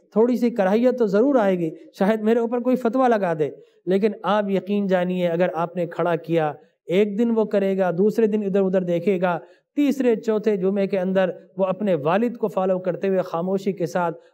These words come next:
अल्लाह के हुजूर झुकना सीख जाएगा। तो हमें ट्रेनिंग देनी चाहिए, अपने बच्चों को भी देनी चाहिए। लिहाजा सफ़े दुरुस्त बहुत करना चाहिए। तो आका करीम अलैहिस्सलातु व तस्लीम सफ़ों को दुरुस्त कर रहे हैं।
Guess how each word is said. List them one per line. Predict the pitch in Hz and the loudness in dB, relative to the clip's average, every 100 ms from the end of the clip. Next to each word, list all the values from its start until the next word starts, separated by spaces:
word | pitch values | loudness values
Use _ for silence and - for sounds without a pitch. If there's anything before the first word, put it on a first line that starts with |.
| - | -2
अल्लाह | 196 196 185 | 0 2 0
के | 185 | -2
हुजूर | 165 160 175 185 | -2 0 0 0
झुकना | 156 165 214 175 | 0 -4 0 -2
सीख | - 147 - | -2 -8 -4
जाएगा। | 139 127 123 - _ _ _ - | -6 -6 -14 -18 _ _ _ -4
तो | 202 | 0
हमें | 226 277 | 4 2
ट्रेनिंग | 269 240 254 294 240 | 2 2 2 2 2
देनी | 277 311 | 4 4
चाहिए, | 262 226 226 196 | 4 2 4 2
अपने | 160 175 233 | 0 -2 0
बच्चों | 233 277 330 320 | 0 0 2 2
को | 311 | 2
भी | 285 | 2
देनी | 262 254 | 2 0
चाहिए। | 233 208 220 190 - - - | 0 0 2 2 -2 -14 -2
लिहाजा | 185 214 254 | 0 2 2
सफ़े | 247 - 226 277 302 | -2 -2 0 2 2
दुरुस्त | 294 302 247 | 4 2 2
बहुत | 226 226 | 0 0
करना | 226 185 175 | 0 0 0
चाहिए। | 165 147 135 - - _ 214 | -2 -2 -2 -6 -12 _ -12
तो | |
आका | - 208 226 247 | -2 -2 0 0
करीम | 226 233 233 | 0 -2 0
अलैहिस्सलातु | 214 226 220 208 214 214 | 0 0 -2 0 0 0
व | 196 | -4
तस्लीम | 202 196 233 214 | -2 -2 -2 -2
सफ़ों | 196 190 214 | -4 -2 -2
को | 196 | 0
दुरुस्त | 185 185 185 | 2 0 0
कर | 143 | -4
रहे | 143 165 | -2 -2
हैं। | 175 | -2